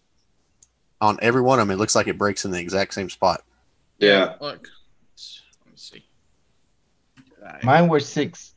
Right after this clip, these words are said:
Speaker 4: sixteen dollars on Amazon, and they came from Galactic Toys, so I'm not
Speaker 3: Literally,
Speaker 4: gonna complain.
Speaker 3: that's right there.
Speaker 1: Yeah,
Speaker 3: That's
Speaker 1: that's
Speaker 3: where
Speaker 1: where
Speaker 3: it broke.
Speaker 1: exactly where they break on every one I've ever seen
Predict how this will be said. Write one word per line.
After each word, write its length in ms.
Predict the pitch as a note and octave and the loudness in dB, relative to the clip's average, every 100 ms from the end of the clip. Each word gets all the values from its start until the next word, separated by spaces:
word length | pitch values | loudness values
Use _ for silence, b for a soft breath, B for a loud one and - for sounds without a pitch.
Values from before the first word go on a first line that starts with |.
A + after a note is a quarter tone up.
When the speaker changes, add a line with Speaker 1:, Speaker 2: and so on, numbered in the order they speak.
| _ | _
Speaker 4:
sixteen 520 | - D3+ C3+ - C#3 | -6 -4 -4 -2 0
dollars 360 | B2+ C3 A#2 A2 | 8 8 8 0
on 100 | A2 | 2
Amazon, 640 | A#2+ A#2 G2+ G#2 G2+ G2 | 2 2 -2 -6 -6 -8
and 160 | - G#2 | -8 -2
they 140 | A2 | -2
came 200 | G#2+ A#2 | 0 -4
from 220 | G2+ G#2 F2+ | -2 -4 0
Galactic 600 | F#2+ G#2+ G#2 - F2 - | 4 4 4 -2 -16 -4
Toys, 340 | A#2+ G#2 F2 | 0 0 0
so 320 | F2+ E2+ D#2+ - _ _ _ | -4 -4 -6 -12 _ _ _
I'm 60 | - | 2
not 60 | A2+ - | 2 4
Speaker 3:
Literally, 100 | G2+ | 2
Speaker 4:
gonna 120 | - | 0
complain. 220 | F2+ D#3 | 0 0
Speaker 3:
that's 480 | - - - - - _ _ _ | 0 -2 -6 -12 -14 _ _ _
right 200 | - D3 | -8 -6
there. 260 | - B2+ A#2 _ _ _ _ _ _ _ - | -6 -10 -10 _ _ _ _ _ _ _ 2
Speaker 1:
Yeah, 200 | C#3 B2+ | 4 4
Speaker 3:
That's 200 | C#3 - | 0 -2
Speaker 1:
that's 140 | C#3+ | 0
Speaker 3:
where 60 | C3+ | 0
Speaker 1:
where 60 | |
Speaker 3:
it 20 | A#2+ | 0
broke. 80 | |
Speaker 1:
exactly 260 | B2 B2 D3 | 2 2 4
where 100 | C#3+ | 6
they 100 | C#3 | 4
break 280 | C#3 B2 - | 4 2 2
on 160 | G#2 - | -2 0
every 260 | A2 A2+ A2+ | -2 0 2
one 220 | A2+ A2 | 2 2
I've 120 | G2+ | 2
ever 220 | G#2 G#2 | 0 0
seen 440 | G2 A#2 G#2 F#2+ | -2 -4 -4 -6